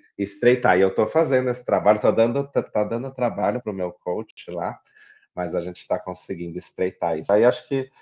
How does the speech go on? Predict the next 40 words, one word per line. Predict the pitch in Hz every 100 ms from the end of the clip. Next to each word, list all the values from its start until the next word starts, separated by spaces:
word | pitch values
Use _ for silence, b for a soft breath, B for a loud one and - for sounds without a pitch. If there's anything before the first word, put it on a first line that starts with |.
| b _
desse, | 113 117 - 117
dessa | 95 101 104 104
fala, | - - 113 101
né, | 87 85
desse | 87 87 -
episódio | 87 - 92 87 - 107
que |
eu | 92
relatei, | 85 90 92 - 110 117
a |
gente | 120 127 -
falou | 123
assim: | 123 - _ 143
"Ah, | 123
por | -
que | 147
não | 147 135 127
falar | - 110 107
disso, | 101 - 98 - 87
né?" | 87
Porque | 87 82 - 98 104 117 B B B _
o, | 98 98 98 98
acho | 104 -
que | 131
o | 107 101
André, | 95 101 87 95 113 104 90
alguém | 87 85 92 90
comentou, | 95 90 87 - 92
né, | 87
todo, | 87 98 95 101 95 90 -
é, | 90 87 85 85 85 85 85 _
todo | 113 113 107
líder | 101 104 101
precisa | - 98 95
de | 85 -
um | 90 87
mentor, | 85 - 92 98
alguma | 85 82 87 87
coisa | - 85 85
assim. | - 104 117